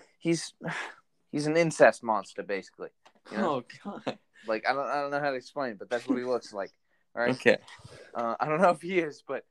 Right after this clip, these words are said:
Speaker 2: Oh,
Speaker 1: he's
Speaker 2: okay. He's not
Speaker 1: definitely an
Speaker 2: actually.
Speaker 1: incel.
Speaker 2: Okay. Okay.
Speaker 1: Um, yeah, no, I was just, I was just making fun of him. But basically,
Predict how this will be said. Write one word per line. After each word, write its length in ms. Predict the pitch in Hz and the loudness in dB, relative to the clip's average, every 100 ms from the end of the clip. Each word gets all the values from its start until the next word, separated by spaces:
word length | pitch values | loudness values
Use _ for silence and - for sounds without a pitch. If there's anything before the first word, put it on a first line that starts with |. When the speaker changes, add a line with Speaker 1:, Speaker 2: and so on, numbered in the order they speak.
| _ _ _ | _ _ _
Speaker 2:
Oh, 200 | 135 131 - - | 6 6 6 0
Speaker 1:
he's 80 | |
Speaker 2:
okay. 160 | 127 120 | 0 0
He's 80 | 117 | 4
not 120 | 147 | 4
Speaker 1:
definitely 160 | 135 - 104 | 4 0 -2
an 60 | |
Speaker 2:
actually. 240 | 139 131 - | -2 -6 -2
Speaker 1:
incel. 140 | 107 | -2
Speaker 2:
Okay. 100 | - - _ _ _ _ _ _ - | -2 -12 _ _ _ _ _ _ -14
Okay. 160 | 101 - - - - | -14 -14 -20 -18 -8
Speaker 1:
Um, 340 | 123 123 117 120 - - - - _ _ _ _ _ | -6 -6 -8 -14 -18 -18 -20 -20 _ _ _ _ _
yeah, 200 | 131 107 104 | -2 -2 -2
no, 160 | 104 | -4
I 60 | 104 | -4
was 140 | 107 | -12
just, 200 | - - - | -14 -16 -10
I 80 | 92 | -6
was 140 | 107 104 | -6 -8
just 100 | 104 | -8
making 240 | 101 - | -8 -4
fun 180 | 107 107 | -2 -2
of 40 | 95 | -2
him. 80 | - - | -14 2
But 260 | 127 - | 2 2
basically, 460 | 120 147 151 123 | 0 0 0 -8